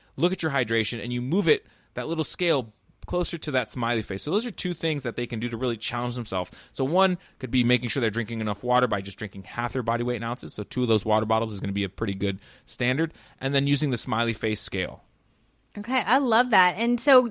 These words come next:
Speaker 2: definitely check, you know, check back on our Instagram, our website, um, our show notes. We'll put some resources for you, some pictures for you. Um, Tony, you've been amazing. Um,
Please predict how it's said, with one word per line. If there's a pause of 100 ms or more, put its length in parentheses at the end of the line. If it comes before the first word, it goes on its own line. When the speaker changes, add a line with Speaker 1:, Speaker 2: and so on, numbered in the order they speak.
Speaker 2:
definitely
check,
you
know,
check
back
on
our
Instagram,
our
website, (420)
um,
our
show
notes.
We'll
put
some
resources
for
you,
some
pictures
for
you. (400)
Um, (480)
Tony,
you've
been
amazing. (140)
Um,